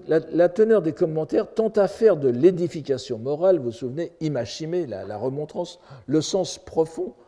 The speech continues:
le sens foncier, hoi, il reprend, il reprend encore le sens, euh, hoi de ce roman, afin d'amener le lecteur à rectifier sa conduite,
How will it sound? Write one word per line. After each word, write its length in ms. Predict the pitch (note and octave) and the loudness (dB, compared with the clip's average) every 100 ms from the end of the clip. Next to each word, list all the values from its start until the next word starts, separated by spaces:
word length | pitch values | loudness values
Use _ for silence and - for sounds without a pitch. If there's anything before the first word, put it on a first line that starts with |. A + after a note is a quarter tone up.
| _ | _
le 100 | - | -16
sens 320 | A2 B2+ A#2 - | -12 -12 -12 -12
foncier, 480 | D#3 D3 - F#3 - _ - | -10 -10 -8 -10 -10 _ -6
hoi, 160 | C3 | -4
il 180 | F3 B2+ | -4 -8
reprend, 300 | G#2+ A2+ - | -10 -10 -10
il 100 | B2 | -6
reprend 280 | B2 A#2+ B2 | -4 -4 -8
encore 220 | B2 A#2 | -8 -8
le 80 | A2+ | -10
sens, 320 | - A#2 - _ - - A2+ | -10 -14 -16 _ -20 -16 -10
euh, 120 | G#2 A2+ | -8 -2
hoi 200 | D3+ E3+ | -2 0
de 120 | C3 | -4
ce 160 | - | 0
roman, 400 | D3+ C#3 C3+ A2 - - _ - - - | 0 0 -2 -4 -10 -20 _ -20 -16 -6
afin 320 | E3 - A#3+ | -4 -2 4
d'amener 320 | F#3+ F#3+ G3+ | 4 8 6
le 100 | D#3+ | 8
lecteur 640 | B2+ C3+ - G3+ G#3+ F3 - | 6 2 4 8 8 6 -2
à 100 | C3 | -2
rectifier 680 | D#3 G3+ - E3+ - G#3 G3 | 0 -2 -4 -8 -6 -4 -4
sa 200 | - D3+ | -2 -4
conduite, 580 | D#3 C#3 B2+ A2+ - | -4 -6 -8 -10 -14